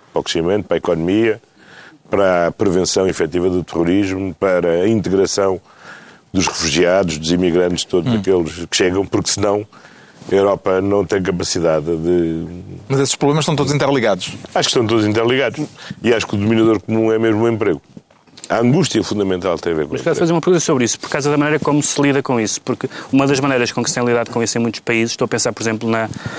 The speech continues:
Speaker 3: na maneira como a senhora Clinton se referiu aos apoiantes do, do Donald Trump como os deploráveis, uma maneira, acho eu, com que se pode lidar com, como se pode lidar com isso é não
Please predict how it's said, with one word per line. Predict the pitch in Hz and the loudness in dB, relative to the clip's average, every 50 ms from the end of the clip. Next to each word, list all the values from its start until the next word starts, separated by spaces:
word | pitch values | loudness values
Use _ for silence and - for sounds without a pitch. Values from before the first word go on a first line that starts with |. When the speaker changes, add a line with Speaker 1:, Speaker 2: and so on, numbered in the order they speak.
| - - - | -12 -8 -4
Speaker 3:
na | 117 | -2
maneira | 120 123 123 123 | 0 0 0 0
como | 117 127 127 | 0 0 0
a | 117 | 0
senhora | - - 127 123 117 | 0 0 0 -2 -2
Clinton | - - 120 120 113 - 113 | -2 -2 -2 -2 -2 -2 -4
se | 107 - - | -4 -2 -2
referiu | - - - 123 120 117 113 | -2 -2 0 0 2 2 2
aos | 113 110 107 110 | 2 2 0 0
apoiantes | 107 - - 113 117 120 127 131 120 - 117 | -2 0 0 0 0 0 0 0 -2 -4 -4
do, | 113 110 110 110 - - - - - - - - | -4 -2 -2 -4 -6 -10 -16 -16 -16 -16 -10 -4
do | - | -2
Donald | 120 117 120 120 120 113 | 0 2 2 0 0 -2
Trump | - 120 117 117 110 - | -2 -2 -4 -4 -4 -6
como | - 110 110 110 | -4 -2 -2 0
os | 110 | 0
deploráveis, | 107 117 123 - 120 117 123 117 107 104 101 104 107 110 - - - - - - | 0 -2 -2 -2 0 0 2 2 2 0 0 0 -2 -4 -4 -8 -14 -16 -8 -2
uma | - 139 139 | 0 2 4
maneira, | 151 156 156 143 131 127 120 123 - | 4 4 2 2 2 0 0 -2 -2
acho | - 123 - - - | -4 -2 -2 0 0
eu, | 127 113 | -2 -2
com | - - 127 110 | 0 -2 -4 -4
que | - | -4
se | - | -4
pode | - - 117 117 | -4 -2 0 0
lidar | 117 117 117 110 | 0 0 0 -2
com, | - 123 117 - - 117 - | -4 -8 -10 -8 -10 -8 -6
como | 123 117 | -4 -4
se | - | -4
pode | - 123 117 | -2 -2 0
lidar | 120 120 117 117 | 0 0 0 -2
com | 113 - 120 120 | -2 0 0 0
isso | 120 123 - - - - | 2 0 0 -2 -4 -2
é | 151 143 | 0 2
não | 135 135 139 143 139 139 143 139 139 143 | 4 4 4 4 2 2 2 2 2 0